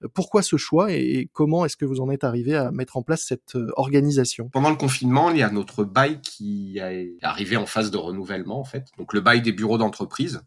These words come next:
Speaker 2: Et comme on s'est retrouvé à devoir renouveler le bail en plein confinement et qu'on a constaté que côté productivité, le confinement nous avait fait extrêmement de bien,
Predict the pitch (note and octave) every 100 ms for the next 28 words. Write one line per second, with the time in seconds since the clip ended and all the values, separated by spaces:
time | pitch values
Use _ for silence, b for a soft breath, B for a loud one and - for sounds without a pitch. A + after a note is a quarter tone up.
0 | _ _ - C3 C#3 E3 C3 C3 C3 D3
1 | G#2+ G2+ F2+ G#2 A#2 A2 A#2 G#2+ B2 A#2
2 | - A#2 B2 B2+ - A2 A#2 C3 - -
3 | F3 F#3+ C3 A2+ A2+ B2 - A#2+ B2+ C3
4 | C3+ C3 - - A2 C3+ C3 B2+ A2+ A2
5 | - A2 A2 - C3 A2 - - A2 A2
6 | B2 G#2 F2+ F2 - - _ C3+ C3+ -
7 | B2+ A2+ G#2+ F#2+ B2